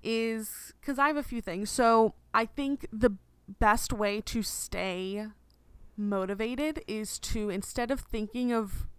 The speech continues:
motivation as motivation, I guess is what I'm trying to say, is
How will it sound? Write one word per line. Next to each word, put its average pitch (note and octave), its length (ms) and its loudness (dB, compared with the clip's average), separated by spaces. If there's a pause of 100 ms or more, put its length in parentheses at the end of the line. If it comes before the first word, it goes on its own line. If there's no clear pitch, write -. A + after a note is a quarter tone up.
(120)
motivation G#3 840 0
as F#3+ 640 0 (220)
motivation, F#3+ 640 -4
I G#3+ 80 -2
guess G#3+ 220 -4
is A3 160 -8
what G#3+ 100 -2
I'm G#3+ 100 -4
trying A3+ 200 -4
to A3 60 -6
say, A3+ 320 -4
is F3+ 540 -8